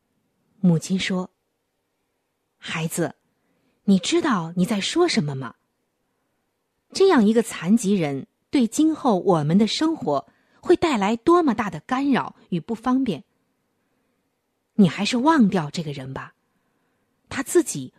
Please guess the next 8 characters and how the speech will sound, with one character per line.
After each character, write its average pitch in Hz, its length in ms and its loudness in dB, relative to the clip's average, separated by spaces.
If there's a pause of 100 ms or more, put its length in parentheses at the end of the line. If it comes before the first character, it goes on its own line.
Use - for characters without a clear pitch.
(140)
会 349 280 2
找 151 200 -4
到 156 160 -8
活 143 300 -10
路 185 180 -4
的。” - 160 -14 (2250)
此 - 200 -6
时， 190 400 -2